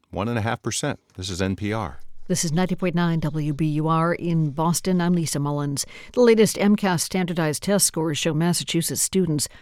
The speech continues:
Speaker 2: are making a slow, mixed recovery from losses in learning during the pandemic.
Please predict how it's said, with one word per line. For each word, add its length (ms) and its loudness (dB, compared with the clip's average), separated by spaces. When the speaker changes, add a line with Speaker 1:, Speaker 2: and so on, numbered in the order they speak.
Speaker 2:
are 80 0
making 340 4
a 60 0
slow, 480 4
mixed 500 4
recovery 560 -2
from 220 -6
losses 400 -2
in 180 -2
learning 340 0
during 220 0
the 80 0
pandemic. 680 -4